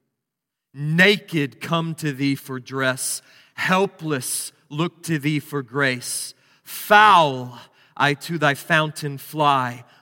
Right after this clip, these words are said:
Wash me, Savior, or I die."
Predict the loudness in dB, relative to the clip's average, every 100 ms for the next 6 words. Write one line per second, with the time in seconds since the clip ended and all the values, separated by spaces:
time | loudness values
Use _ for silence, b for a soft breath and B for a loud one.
0 | -14 -2 2 2 2 -4 -4 -4 -4 -4
1 | 0 0 0 -2 -10 -12 -16 b b b
2 | -6 -2 0 -2 -2 -2 -2 -4 -10 _
3 | _ _ _ _ _ -6 -6 -6 -10 -20